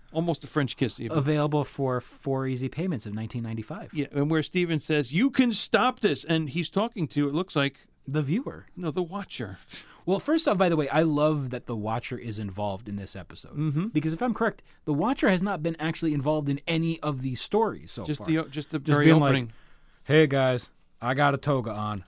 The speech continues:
Speaker 2: I'm big and bald. See you
Speaker 1: I'm
Speaker 2: later."
Speaker 1: the watcher. Let's ponder the question, what if? That's, that's what it, what it is. I have to make a side note, too, that, uh, this, as well as another comic-related item,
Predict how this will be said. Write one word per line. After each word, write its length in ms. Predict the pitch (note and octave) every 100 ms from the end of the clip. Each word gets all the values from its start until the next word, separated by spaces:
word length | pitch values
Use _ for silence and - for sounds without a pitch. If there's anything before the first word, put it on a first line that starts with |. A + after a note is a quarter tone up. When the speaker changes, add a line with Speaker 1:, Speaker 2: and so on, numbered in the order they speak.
| -
Speaker 2:
I'm 180 | B2+ C3+
big 180 | C#3+
and 120 | C#3+ C3
bald. 360 | B2 G#2+ F#2+ - -
See 140 | D#3
you 80 | F3+
Speaker 1:
I'm 60 | F#3+
Speaker 2:
later." 160 | F3+
Speaker 1:
the 60 | E3+
watcher. 280 | E3+ - D#3+
Let's 200 | D3 -
ponder 320 | D3 D3+ D3+
the 80 | D3+
question, 420 | C#3+ C3 - A#2+
what 140 | A2+
if? 200 | G#2 G#2
That's, 440 | - A#2 - - - -
that's 180 | B2
what 120 | C3 A#2+
it, 80 | B2
what 160 | A#2
it 100 | A2+
is. 300 | A2+ C#3 B2+ _ _ -
I 80 | C#3+
have 100 | C#3+
to 120 | C#3+
make 180 | C#3 C3+
a 60 |
side 260 | - C3+ C3
note, 180 | B2 A2+
too, 180 | C#3+ B2+
that, 340 | A#2 A#2 -
uh, 140 | A#2+ A#2+ A#2+
this, 500 | B2 A3+ - - - -
as 180 | C3+ A#2+
well 160 | C3+ C3
as 120 | A#2+
another 460 | B2+ E3+ E3+ C3+ - - - - -
comic-related 720 | D#3 D3 B2+ C3+ C3 A#2+ A2+
item, 420 | C#3 C#3 B2+ A#2+